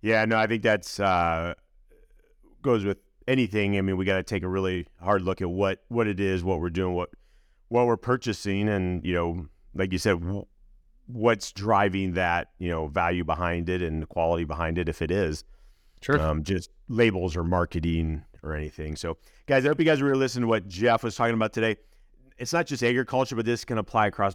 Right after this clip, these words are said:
Speaker 1: all channels of business. Um, and start thinking from your perspective, your business, what you have, and then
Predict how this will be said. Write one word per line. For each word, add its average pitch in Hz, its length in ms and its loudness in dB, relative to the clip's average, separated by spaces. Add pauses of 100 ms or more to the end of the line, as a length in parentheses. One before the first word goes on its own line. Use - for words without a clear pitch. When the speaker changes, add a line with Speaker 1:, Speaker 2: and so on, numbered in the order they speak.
Speaker 1:
all 113 200 4
channels 107 420 -2
of 90 80 -8
business. 101 440 -2 (840)
Um, 110 280 2
and 113 200 -2 (140)
start 147 300 0
thinking 135 280 0
from 110 200 -2
your 123 460 2
perspective, 98 680 -4
your 117 200 0
business, 98 480 -4
what 98 180 0
you 117 220 0
have, 80 360 0 (480)
and 98 220 0
then 98 320 0